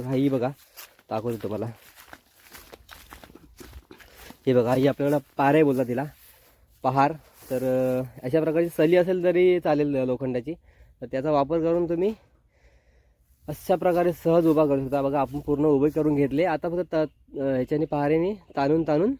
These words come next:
बांधायचं. एक माणसाने, अ, पहारमध्ये ता-, ताणायचं आणि एका माणसाने बांधायचं.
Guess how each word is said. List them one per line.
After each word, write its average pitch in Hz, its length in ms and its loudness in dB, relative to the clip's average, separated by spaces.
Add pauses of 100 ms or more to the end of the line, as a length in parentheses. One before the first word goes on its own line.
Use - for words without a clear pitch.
(300)
बांधायचं. 131 420 2
एक 123 140 -4
माणसाने, 135 460 -4
अ, 131 180 -4 (120)
पहारमध्ये 139 500 -2
ता-, 123 340 -2
ताणायचं 135 460 -2
आणि 123 160 -8
एका 127 160 -8
माणसाने 131 340 -6
बांधायचं. 107 460 -4